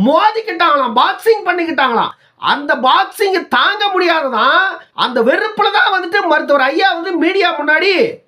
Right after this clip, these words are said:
கோவத்துல பேசிட்டாராம். ஏண்டா, ராமதாஸ் வீட்டுல வேலை செஞ்சுட்டு இருந்தவனா அந்த கொத்தடிமை, அவன் வேலை செய்யற இடம் கோபாலபுரம்.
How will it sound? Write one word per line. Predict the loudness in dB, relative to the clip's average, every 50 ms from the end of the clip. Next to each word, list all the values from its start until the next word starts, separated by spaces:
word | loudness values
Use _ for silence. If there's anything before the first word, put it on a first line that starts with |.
| _ _
கோவத்துல | -2 0 2 2 2 2 0 -2 0 -2 -2 0
பேசிட்டாராம். | 0 0 0 0 -2 -4 -4 -6 -6 -6 -12 _ _ _ _ _ _ _ _ _ _ _ _ _ _ _ _ _ _ _ _ _ _ _ _ -8
ஏண்டா, | -6 -4 -2 0 0 2 0 -2 -4 -8 _ _ _ _ _ _ _ _ _ _ _ _ _ _ _ _ _ _ _ _ -8
ராமதாஸ் | -4 -2 -2 0 0 -2 -2 0 0 0 0 -2 -2
வீட்டுல | -2 -2 -2 -2 -6 -4 -4
வேலை | -2 -2 -2 -2 -2
செஞ்சுட்டு | -4 -6 -6 -6 -10 -12
இருந்தவனா | -10 -8 -8 -6 -6 -6 -8
அந்த | -8 -8
கொத்தடிமை, | -8 -8 -6 -6 -8 -8 -6 -8 -6 -6 -6 -8 -8 -10 -12 -16 _ _ _ _ _ _ _ _ _ _
அவன் | -10 -6 -2 0 0 0
வேலை | 0 0 0 0 -2
செய்யற | 0 0 0 0 0 -2 -2 -2
இடம் | 0 0 0 -2 0
கோபாலபுரம். | 0 0 0 2 0 0 0 -2 -6 -8 -12 -14